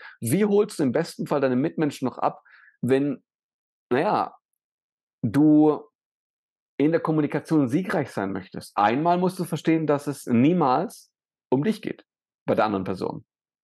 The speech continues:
Niemals. Wenn die Leute sowas sagen wie, „Ich hab mir Sorgen um dich gemacht.“ Ja, wer hat sich Sorgen gemacht? Du, nicht ich. So, wenn es heißt, „Du machst mich wütend“, wer macht, ja, wer ist wütend? Nicht ich, du bist wütend. Im gleichen Zuge aber auch,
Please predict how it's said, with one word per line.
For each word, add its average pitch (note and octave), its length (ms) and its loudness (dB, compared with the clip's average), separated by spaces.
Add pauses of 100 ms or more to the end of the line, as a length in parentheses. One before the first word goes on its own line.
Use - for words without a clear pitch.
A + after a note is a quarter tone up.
(360)
Niemals. - 540 0 (640)
Wenn D3+ 120 4
die F#3 60 2
Leute G3+ 220 0
sowas F3+ 220 2
sagen F3+ 240 0
wie, E3+ 300 0 (320)
„Ich - 140 -2
hab F3 120 0
mir D3 100 2
Sorgen F3+ 400 2
um B2+ 100 0
dich A#2 140 -4
gemacht.“ G#2 420 -4
Ja, C#3+ 140 4
wer G3 140 2
hat F#3+ 100 -2
sich D#3+ 140 -4
Sorgen A#2+ 200 0
gemacht? G#2+ 380 -4 (100)
Du, A3+ 340 2
nicht - 160 -2
ich. F#3 260 -2 (1400)
So, - 300 -4 (160)
wenn C#3+ 140 2
es E3 140 0
heißt, F#3+ 380 0
„Du E3+ 160 2
machst F#3+ 240 0
mich F3+ 160 0
wütend“, G3 420 -2
wer A3 280 4
macht, F#3+ 240 -2 (220)
ja, E3+ 240 2
wer A3+ 140 4
ist A#3 140 -2
wütend? C#3 280 2
Nicht B3+ 280 0
ich, D4 320 2
du D#4+ 220 8
bist D4 260 0
wütend. - 480 0 (420)
Im B2+ 140 2
gleichen G#3+ 400 2
Zuge B2 260 0
aber G#2 240 2
auch, A#2+ 280 0